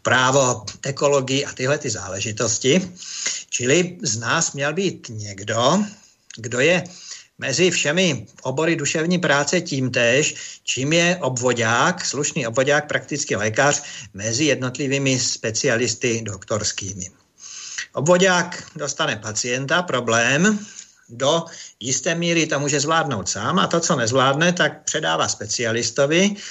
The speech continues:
Pacient u specialisty se přeléčí, no a potom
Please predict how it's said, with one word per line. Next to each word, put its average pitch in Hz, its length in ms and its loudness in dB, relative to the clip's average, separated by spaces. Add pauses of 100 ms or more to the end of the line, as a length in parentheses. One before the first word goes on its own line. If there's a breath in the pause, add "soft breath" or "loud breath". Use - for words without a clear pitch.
(460 loud breath)
Pacient 160 600 2
u 139 120 -4
specialisty 147 800 0
se 107 140 -4
přeléčí, 135 760 2
no 208 280 2
a 190 60 4
potom 190 420 2